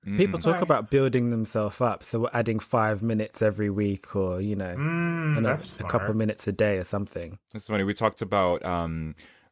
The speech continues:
Speaker 2: rituals that we do for our bodies last episode. And so it's really, this is a really good segue into just adding another layer onto that. And so with you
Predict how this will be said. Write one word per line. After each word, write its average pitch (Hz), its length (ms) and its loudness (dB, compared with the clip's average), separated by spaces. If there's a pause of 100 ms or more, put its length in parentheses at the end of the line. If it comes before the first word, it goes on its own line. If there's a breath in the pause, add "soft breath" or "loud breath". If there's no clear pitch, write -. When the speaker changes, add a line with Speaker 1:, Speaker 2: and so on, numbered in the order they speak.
(100)
Speaker 2:
rituals 90 580 0
that 82 140 0
we 92 120 -2
do 87 320 -4
for 90 200 0
our 85 100 2
bodies 85 460 0
last 85 380 0
episode. 80 760 -2
And 85 180 -6
so 90 120 0
it's 87 140 -2
really, 95 460 0 (140 loud breath)
this 135 140 -6
is - 60 -4
a 127 40 4
really 117 200 2
good 104 200 2
segue 98 500 0
into 92 640 -4 (360 soft breath)
just 101 260 -4
adding 104 240 4
another 101 260 0
layer 98 440 2
onto 85 280 -8
that. 82 180 -2
And 85 100 -8
so 95 120 -4
with 90 200 -4
you 95 540 2